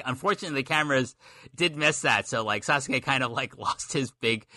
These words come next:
you know, chance of being immortalized in this, uh, in this match. Uh, at the, the, the finish comes from here.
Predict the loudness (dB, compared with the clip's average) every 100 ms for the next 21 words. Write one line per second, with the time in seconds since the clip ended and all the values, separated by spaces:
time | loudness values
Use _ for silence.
0 | -20 -8 -2 0 0 0 -2 -2 -8 -10
1 | _ _ -2 0 2 2 2 4 2 2
2 | -4 -4 -4 -2 -2 -2 -2 -2 0 0
3 | 0 2 2 0 2 4 4 0 0 2
4 | 2 0 -12 -10 -4 -4 -2 0 2 2
5 | 2 2 2 2 2 2 2 2 4 4
6 | 4